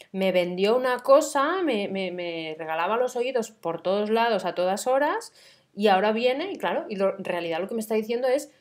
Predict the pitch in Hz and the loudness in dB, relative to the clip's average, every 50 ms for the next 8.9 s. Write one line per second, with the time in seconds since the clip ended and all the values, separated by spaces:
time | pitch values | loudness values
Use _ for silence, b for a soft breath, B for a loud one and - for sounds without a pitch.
0 | B _ - 202 185 185 185 226 285 294 254 330 349 - - 311 240 175 b b | B _ -6 -4 -2 0 0 0 0 2 0 0 -2 -2 -2 -4 -4 -4 b b
1 | b b b - 180 160 202 233 285 285 285 277 233 202 180 175 175 170 170 220 | b b b -8 -6 -4 -2 -2 -2 0 0 0 0 0 0 -2 -4 -4 -2 -2
2 | 339 403 330 - - - 202 196 214 196 202 208 220 214 220 330 370 330 233 175 | -2 -2 -4 -6 -8 -6 -4 -2 -2 0 0 -2 -2 0 0 2 2 2 0 -2
3 | B B B B _ _ - 320 320 302 339 - B B B - - 196 190 269 | B B B B _ _ -4 -2 -2 -2 -4 -6 B B B -6 -6 -6 -4 -6
4 | 269 269 311 320 302 339 349 339 - 277 285 320 311 - 214 196 202 202 - - | -6 -4 -4 -2 -2 -2 -2 -2 0 0 -2 -2 -4 -6 -6 -4 -4 -4 -6 -6
5 | 285 269 269 254 262 262 285 269 254 269 - - 233 196 165 - - _ _ _ | -6 -4 -4 -4 -2 0 0 0 0 -2 -4 -6 -4 -4 -4 -6 -10 _ _ _
6 | _ _ _ _ _ _ _ _ _ - - - 240 226 208 196 196 196 - 190 | _ _ _ _ _ _ _ _ _ -20 -4 0 2 2 2 2 -2 -4 -4 -4
7 | 180 - 214 269 294 294 339 330 311 285 254 226 202 190 190 185 170 175 180 202 | -2 -2 -2 -2 -2 -2 -2 0 0 0 0 -2 -2 -2 -2 -2 -2 -2 -4 -4
8 | 233 254 302 294 254 233 202 208 - 226 233 247 240 208 240 311 403 | -4 -2 -2 -2 -2 -2 -4 -2 -2 -2 0 0 0 0 -2 -4 -6